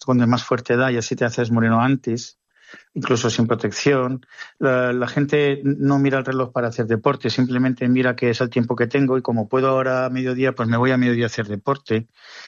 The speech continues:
Eh, no, la alimentación a veces tampoco es la adecuada. La gente, pues, eh, da-, decirles que coma ensaladas y verduras y frutas, pues, eh, sobre todo la, la gente joven es más difícil. Eh, las casas, pues, pues, es,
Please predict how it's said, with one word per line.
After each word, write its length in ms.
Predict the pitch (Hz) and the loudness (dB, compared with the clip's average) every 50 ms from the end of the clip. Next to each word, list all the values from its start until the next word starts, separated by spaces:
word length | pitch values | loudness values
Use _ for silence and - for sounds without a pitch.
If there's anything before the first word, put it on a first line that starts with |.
| - _ _ _ _ _ _ _ _ _ - | -20 _ _ _ _ _ _ _ _ _ 0
Eh, 420 | - 135 131 131 131 127 127 127 127 | 2 2 4 4 4 2 2 2 2
no, 240 | 131 139 147 143 143 - - | 2 2 0 0 -4 -4 -2
la 80 | 147 | -2
alimentación 540 | 131 127 131 127 127 123 127 120 - 143 139 | 0 0 0 0 0 0 -2 -2 0 0 2
a 60 | 139 | 2
veces 240 | 131 131 123 120 135 | 0 0 -2 -4 -4
tampoco 320 | 123 - 127 120 135 127 127 | -2 -2 -2 0 0 0 0
es 60 | 123 | 0
la 80 | 123 | 0
adecuada. 680 | 113 113 113 107 - 143 147 143 127 120 120 120 120 _ _ 107 | 0 0 -2 0 0 0 2 2 0 -2 -6 -8 -12 _ _ -14
La 220 | 110 117 117 110 | -10 -8 -8 -8
gente, 320 | 107 - - 120 113 135 | -4 -4 -2 0 0 0
pues, 220 | 120 123 127 120 113 | 0 0 0 0 2
eh, 140 | 117 113 110 | 0 0 -2
da-, 160 | 120 117 117 123 | -2 -2 -2 0
decirles 440 | 127 120 120 113 - 131 127 120 | 0 0 -2 0 0 -2 -2 -2
que 100 | - 139 | -2 -2
coma 260 | 127 - 131 135 135 131 | 0 0 2 2 2 2
ensaladas 720 | 127 120 - 131 123 131 131 131 127 127 127 123 117 - | 0 0 -2 -2 0 0 -2 -2 -2 -2 -4 -4 -4 -2
y 80 | 127 123 | -2 0
verduras 480 | 120 120 113 117 127 131 131 120 - | 0 0 0 2 2 2 2 0 -2
y 60 | 123 | -4
frutas, 380 | 113 - - 131 - 143 127 - | -4 -2 -2 0 0 -2 -2 -2
pues, 200 | - 120 113 - | -2 -4 -2 -2
eh, 80 | 123 117 | -4 -4
sobre 220 | - - 120 120 | -2 0 0 0
todo 140 | 123 135 131 | 2 0 0
la, 100 | 127 123 120 - | 0 -4 -6 -4
la 160 | 135 123 120 | -4 -4 -4
gente 280 | 120 - 127 117 127 123 | -4 -4 -4 -2 -2 -2
joven 320 | - - 131 127 123 120 | 0 0 0 0 -2 -2
es 140 | 117 113 - | -4 -4 -4
más 140 | 120 110 110 | -4 -4 -2
difícil. 600 | 113 107 - - 147 131 - - 123 - - - _ _ _ _ _ _ _ _ _ - - - - - _ _ _ _ _ _ _ _ | -2 -2 0 -2 -2 -2 0 -2 -2 -2 -4 -8 _ _ _ _ _ _ _ _ _ -18 -16 -16 -16 -18 _ _ _ _ _ _ _ _
Eh, 240 | - 156 135 135 131 | 0 2 2 2 2
las 160 | 127 123 120 | 0 -2 -2
casas, 400 | - 151 143 139 - 151 139 - - | 0 -2 0 0 0 -2 -4 -4 -2
pues, 280 | - 143 139 135 123 | 0 0 0 0 -2
pues, 180 | 120 - 135 131 127 123 - 160 - - - - - - - | -4 -4 -4 -4 -4 -8 -12 -16 -20 -20 -20 -18 -14 -6 -2
es, 180 | - 135 123 | 0 0 0